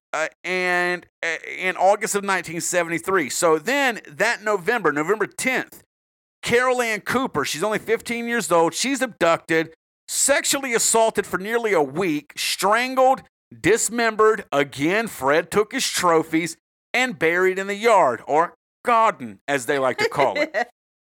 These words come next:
Speaker 1: That brings us December twenty-seventh, nineteen seventy-three, roughly a, a month and a half later, and two days after fucking Christmas, these fucking ghouls. That's the Lord and Santa's day right there. You don't fuck around with that. Not even two days afterwards, in my opinion.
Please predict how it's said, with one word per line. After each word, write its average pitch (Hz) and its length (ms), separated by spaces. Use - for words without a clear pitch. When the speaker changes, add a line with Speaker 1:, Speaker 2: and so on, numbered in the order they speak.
Speaker 1:
That 190 260
brings 214 340
us 208 220
December 269 340
twenty-seventh, 269 880
nineteen 160 400
seventy-three, 170 920
roughly 165 500
a, 139 240
a 139 80
month 175 300
and 175 80
a 170 40
half 165 300
later, 220 340
and 247 160
two 277 200
days 262 260
after 233 300
fucking - 400
Christmas, 180 560
these 139 240
fucking 131 500
ghouls. 151 540
That's 196 240
the 175 100
Lord 196 340
and 160 100
Santa's 233 460
day 151 220
right 139 280
there. 233 220
You 147 100
don't 254 160
fuck - 260
around 147 260
with 131 120
that. 190 220
Not 254 140
even 269 200
two 311 160
days 170 280
afterwards, 147 480
in 135 60
my 254 220
opinion. 254 380